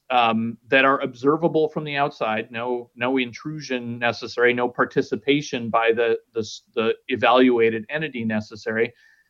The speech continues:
When you look at those signals and you, um, y-, y-, you start to see very significant differences between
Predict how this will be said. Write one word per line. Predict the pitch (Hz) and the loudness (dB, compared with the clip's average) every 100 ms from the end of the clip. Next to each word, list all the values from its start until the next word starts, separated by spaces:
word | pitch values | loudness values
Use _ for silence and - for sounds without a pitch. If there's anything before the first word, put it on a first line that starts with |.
| _ _ _ _ - | _ _ _ _ 2
When | 135 147 | 4 6
you | 147 | 6
look | 147 202 | 6 6
at | 202 - | 4 4
those | 156 135 | 2 2
signals | - 190 156 120 113 123 - - | 0 0 2 0 0 -2 -6 -4
and | 127 127 | -2 2
you, | 135 135 135 131 127 - | 4 6 6 4 2 0
um, | 123 117 117 113 - _ - | 2 2 -2 -6 -10 _ -8
y-, | 151 - | -8 -6
y-, | 139 127 | -10 -4
you | 143 | -2
start | 143 - 170 170 | 0 4 4 4
to | 165 | -2
see | - 170 151 | -4 -2 -2
very | 123 151 165 180 | 2 4 6 6
significant | 180 165 135 147 147 147 - 123 | 2 -4 -4 -4 -4 -6 -6 -4
differences | 110 196 190 131 - 117 113 | 2 2 2 -4 -4 -6 -8
between | 113 123 110 131 127 123 | -8 -8 -6 -2 0 0